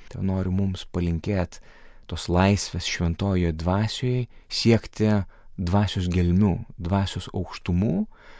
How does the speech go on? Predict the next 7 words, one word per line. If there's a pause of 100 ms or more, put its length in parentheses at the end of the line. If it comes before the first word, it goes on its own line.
(200)
kas
yra
didžiausias
turtas,
didžiausias
gėris,
didžiausia